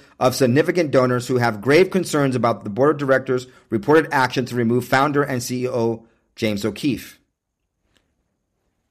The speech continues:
from his position to take control of the Project Veritas entities. That if they do this, they would then operate in a manner inconsistent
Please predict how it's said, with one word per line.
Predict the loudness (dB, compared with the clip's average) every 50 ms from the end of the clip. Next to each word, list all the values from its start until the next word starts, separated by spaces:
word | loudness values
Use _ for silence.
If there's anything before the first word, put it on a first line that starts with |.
| _ _ _ _ _ _ _ _ _ _ _ _ _ _ _ _ _ _ _ _ _ _ _ _ _ _
from | _ -4 0 2 4 4
his | 4 2
position | 2 2 4 4 2 2 2 -2 -4 -4 -4 -8 -12 -18 _ _ _ _ _ _ _ _ _ _ _ _ _ _ _ _ _ _ _ _ _ _ _ _ _ _ _ _ _ _ _ _ _ _ _ _
to | -8 -4
take | 0 4 4 4 4
control | 2 0 2 4 4 4 4
of | 2 0
the | -2 -2
Project | 0 2 2 2 0 -2 -4
Veritas | -2 0 0 0 0 -2 -4 -6 -6
entities. | -6 -6 -6 -6 -6 -6 -8 -10 -10 -10 -14 -18 -20 _ _ _ _ _ _ _ _ _ _ _ _ _ _ _ _ _ _ _ _ _ _ _ _ _ _ _
That | 0 2 2
if | 2 4
they | 2 0
do | 2 4 6 6 6
this, | 6 4 2 0
they | 0 2 2 4
would | 4 2 0 -2 -6 -2
then | 0 2 2 0 0 0
operate | 0 0 2 2 2 2
in | 2 0 0
a | 0
manner | 0 0 0 0 0 -2 -4 -2
inconsistent | -2 -2 -2 -2 -2 -4 -4 -2 -2 -2 -2 -2 0 -2 -4 -4 -4